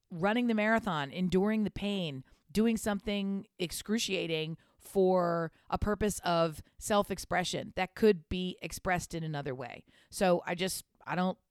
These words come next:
um, it's not my bag, baby. I mean, I, I don't even have, I don't give it enough thought to even tell you why I don't like it, because I just don't get the pa-, I don't get past the point of, "I don't like it." It's like my husband. Nobody's cutting off my pinky. Sorry. Sorry. It's, there's not a dollar amount.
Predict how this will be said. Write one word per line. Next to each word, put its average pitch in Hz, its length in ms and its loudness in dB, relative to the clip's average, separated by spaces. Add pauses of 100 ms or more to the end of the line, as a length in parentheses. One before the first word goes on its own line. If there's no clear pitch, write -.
(220)
um, 160 180 -6
it's 180 180 -6
not 202 120 -2
my 202 100 0
bag, 180 380 -2
baby. 131 320 -6
I 190 60 -2
mean, 208 140 0
I, 208 140 2 (120)
I 185 140 0
don't 214 160 4
even 202 180 0
have, 190 520 0 (560)
I 202 80 4
don't 220 160 4
give 214 180 6
it 208 60 6
enough 190 460 0 (180)
thought 202 380 2 (520)
to - 80 -4
even 180 220 -2
tell 196 220 0
you 214 140 4
why 208 200 4
I 202 40 2
don't 208 160 2
like 202 200 -2
it, 226 120 -4
because 190 260 -4
I 180 60 0
just 170 220 -2
don't 180 160 0
get 180 120 -6
the 175 80 -6
pa-, 170 320 -4
I 180 120 -2
don't 185 120 -4
get - 140 -10
past 165 280 -6
the 160 60 -12
point 170 280 -4
of, 156 180 -2 (340)
"I 165 80 -2
don't 185 100 0
like 302 140 2
it." 190 160 -4 (280)
It's - 140 -6
like 202 160 2
my 220 100 0
husband. 226 360 -4 (180)
Nobody's 269 300 4
cutting - 180 0
off 247 140 0
my 269 100 0
pinky. 269 380 -6 (160)
Sorry. 294 540 2 (1120)
Sorry. 226 500 6
It's, 185 180 -6
there's 214 200 0
not 233 160 2
a 233 40 0
dollar 226 300 6
amount. 185 240 0